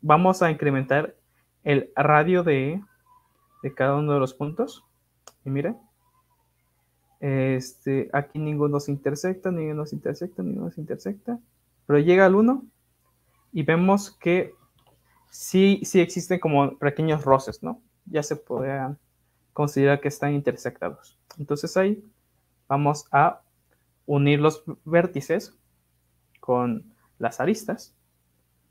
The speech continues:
Vamos a seguirlo incrementando, incrementando, incrementando, incrementando. Y vemos que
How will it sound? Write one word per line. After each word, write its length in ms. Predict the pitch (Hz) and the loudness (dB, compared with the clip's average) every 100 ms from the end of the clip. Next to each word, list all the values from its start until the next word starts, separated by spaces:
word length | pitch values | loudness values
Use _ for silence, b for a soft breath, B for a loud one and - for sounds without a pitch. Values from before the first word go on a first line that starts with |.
| _ _ _ 147 | _ _ _ -4
Vamos 300 | 147 160 147 | -2 -2 -6
a 60 | |
seguirlo 440 | - 147 143 151 156 | -6 -2 -2 -4 -6
incrementando, 720 | 156 175 180 185 190 190 202 | -4 -2 -2 -2 -2 -2 -2
incrementando, 640 | 202 151 143 143 156 165 | -2 -4 -6 -8 -8 -8
incrementando, 580 | 165 160 160 165 160 156 | -8 -8 -8 -8 -8 -8
incrementando. 640 | - 175 185 196 196 226 - _ _ _ _ _ _ _ _ _ _ _ _ _ _ _ _ _ _ _ _ | -8 -8 -6 -6 -6 -6 -10 _ _ _ _ _ _ _ _ _ _ _ _ _ _ _ _ _ _ _ _
Y 100 | 214 | 6
vemos 640 | 208 208 202 208 214 - _ _ _ | 8 10 10 8 4 -4 _ _ _
que 420 | 175 175 185 - | 0 2 0 -6